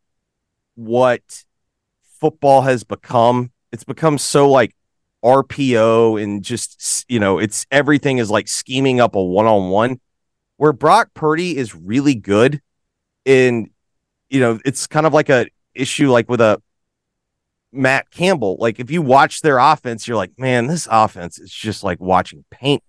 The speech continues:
dry." But what Brock is very good at, because he's had to play, like,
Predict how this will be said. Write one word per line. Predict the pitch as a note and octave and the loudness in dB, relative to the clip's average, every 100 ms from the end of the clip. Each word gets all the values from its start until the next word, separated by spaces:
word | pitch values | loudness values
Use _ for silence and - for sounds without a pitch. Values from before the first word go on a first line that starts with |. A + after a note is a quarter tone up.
| _ | _
dry." | G2 E2+ D2 - _ _ _ _ _ - | -8 -4 -2 -4 _ _ _ _ _ -8
But | B2 | -2
what | D#3 - | -2 -2
Brock | - D3 G#3+ - | 0 4 4 2
is | C3+ - | -6 -6
very | B2 D#3 D3+ | -4 0 -2
good | G2+ C3+ A#2+ | -2 0 0
at, | G2+ | -2
because | - A#2+ A2+ - | -6 -14 -12 -10
he's | F3 E3 | -8 -2
had | F3+ | -2
to | D3+ | -2
play, | - C3 C#3 | -4 0 2
like, | G#2 F#2+ | 2 -2